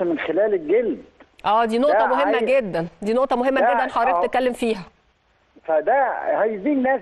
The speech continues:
Speaker 1: بقى، ده الكلام اللي احنا هنتكلم فيه.
Speaker 2: دي نقطة مهمة
Speaker 1: لكن
Speaker 2: جدًا
Speaker 1: واحد
Speaker 2: فعلًا يا
Speaker 1: عايز
Speaker 2: دكتور.
Speaker 1: ينتحر،
Speaker 2: مم.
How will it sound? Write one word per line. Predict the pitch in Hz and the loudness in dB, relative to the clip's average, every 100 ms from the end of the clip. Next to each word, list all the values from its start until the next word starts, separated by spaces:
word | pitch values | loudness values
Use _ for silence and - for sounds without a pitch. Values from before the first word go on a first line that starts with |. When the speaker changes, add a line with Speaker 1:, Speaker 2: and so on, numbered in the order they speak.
| - | 0
Speaker 1:
بقى، | 233 | 0
ده | - 254 | 0 -4
الكلام | - 214 220 | 0 -2 0
اللي | 190 | -2
احنا | 180 160 | -4 -6
هنتكلم | 131 - 165 139 214 | -6 -4 -6 -6 -8
فيه. | 240 | -6
Speaker 2:
دي | 208 247 | -2 0
نقطة | 254 262 | 0 0
مهمة | 233 247 302 | 0 0 0
Speaker 1:
لكن | 226 | 0
Speaker 2:
جدًا | 254 | 0
Speaker 1:
واحد | 233 254 | 0 0
Speaker 2:
فعلًا | 247 | 0
يا | 226 | 2
Speaker 1:
عايز | 254 | 0
Speaker 2:
دكتور. | 196 190 | 0 -2
Speaker 1:
ينتحر، | 180 233 220 226 | -2 -4 -2 -2
Speaker 2:
مم. | 196 185 | 0 -2